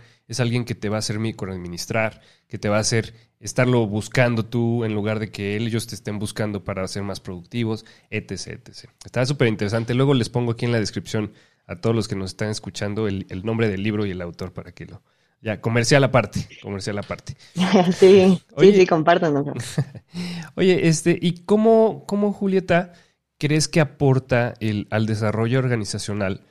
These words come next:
Speaker 1: por ejemplo, el salario emocional, que últimamente hemos escuchado mucho en las empresas,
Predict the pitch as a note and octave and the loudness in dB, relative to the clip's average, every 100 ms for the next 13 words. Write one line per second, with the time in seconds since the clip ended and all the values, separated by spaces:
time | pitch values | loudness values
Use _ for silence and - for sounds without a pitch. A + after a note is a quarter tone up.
0 | _ _ _ _ - _ A#2 G#2+ B2 C#3 | _ _ _ _ -20 _ -6 -2 0 0
1 | B2+ A#2 A#2 B2+ B2+ A2 G2+ G2+ G2+ - | 0 -2 -2 -2 -2 -4 -8 -8 -8 -4
2 | C3+ D#3 C#3 B2+ C3 C#3+ C3+ B2+ - - | -2 0 0 0 -2 -2 -2 -4 -6 -2
3 | A#2 A#2 A#2 A#2 C3 A2 G2 G2 - G#2 | 0 0 -2 -2 -2 0 -4 -8 -8 -8
4 | - - - | -6 -10 -14